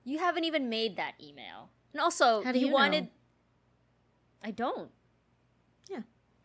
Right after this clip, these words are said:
Speaker 1: Also, you wanted people to submit applications to, and to B C C you, which I found hilarious.
Speaker 2: Yeah,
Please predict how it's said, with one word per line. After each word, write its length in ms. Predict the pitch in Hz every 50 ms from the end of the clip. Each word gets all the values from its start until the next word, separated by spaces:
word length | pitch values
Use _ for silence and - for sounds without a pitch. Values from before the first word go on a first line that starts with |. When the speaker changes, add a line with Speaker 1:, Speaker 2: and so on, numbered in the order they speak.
| _ _ _ _ _ - - -
Speaker 1:
Also, 180 | - - 453 403
you 120 | 381 381
wanted 380 | 311 320 330 359 339 302 226 -
people 300 | - 294 285 - 277 262
to 100 | - 262
submit 380 | - - 254 196 226 247 254 -
applications 960 | - 220 240 - - 220 - - 226 214 226 226 - 202 170 143 139 170 - -
to, 220 | - - 240 214 - -
and 180 | 240 220 202 -
to 100 | - 208
B 280 | 175 160 233 240 254 262
C 260 | - - 247 226 214
C 180 | - - -
you, 300 | 214 208 190 175 160 156
which 200 | 156 156 160 - -
I 160 | - 170 165
found 400 | - - 185 170 160 160 165 165 - -
hilarious. 800 | 165 156 151 151 147 135 135 - - - - - - - - -
Speaker 2:
Yeah, 300 | 339 415 349 247 190 175